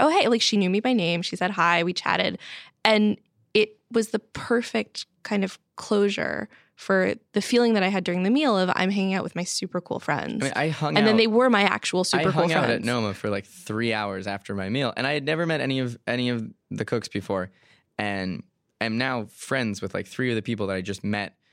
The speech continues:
Speaker 2: 'cause I went and ate there, and they tr-, like, treated me. And obviously, like, we're sort of in, in the industry, and, like, that's, but everyone I know who's gone there has had the same thing, which is, like, they treat it, like, the service is just, like, very casual and, and
Speaker 1: It's intimate.
Speaker 2: and friendly.
Speaker 1: Yeah.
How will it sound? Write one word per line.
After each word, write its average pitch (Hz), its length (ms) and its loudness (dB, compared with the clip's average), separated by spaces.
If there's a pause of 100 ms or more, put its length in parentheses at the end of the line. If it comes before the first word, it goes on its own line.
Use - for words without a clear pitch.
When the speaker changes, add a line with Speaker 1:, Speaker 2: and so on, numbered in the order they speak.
(200)
Speaker 2:
'cause 110 160 -4
I 107 100 -2
went 104 160 -2
and 101 80 -4
ate 98 160 -6
there, 98 120 -4
and 98 100 -4
they 95 200 -4 (180)
tr-, - 260 -6 (220)
like, 104 220 -4
treated 117 300 -2
me. 107 100 -4
And 139 120 -2
obviously, 151 440 -2
like, 107 260 -4 (100)
we're 104 200 -6
sort 95 200 -4
of 90 60 -6
in, 92 120 -6 (140)
in 104 140 -2
the 113 120 0
industry, 185 300 0
and, 165 80 -2
like, 131 140 -2
that's, 117 220 -4 (360)
but 147 240 -2
everyone 151 360 0
I 151 80 0
know 151 160 0
who's 104 160 -6
gone 123 180 -2
there 98 140 -6
has 98 100 -10
had 98 160 -8
the 104 60 -4
same 107 260 -2
thing, 107 160 -2
which 101 140 -6
is, 95 100 -8
like, 95 180 -4 (460)
they 117 160 -2
treat 123 320 -2
it, 135 240 -2
like, 104 160 -4
the - 80 -6
service 113 420 -2
is 104 120 -4
just, - 240 -4
like, 101 320 -4 (340)
very 123 240 -2
casual 107 580 -2
and, 95 300 -2 (140)
and 95 480 -2 (480)
Speaker 1:
It's 254 80 -2
intimate. - 500 -4 (100)
Speaker 2:
and 117 280 0
friendly. 147 480 -4
Speaker 1:
Yeah. 277 260 0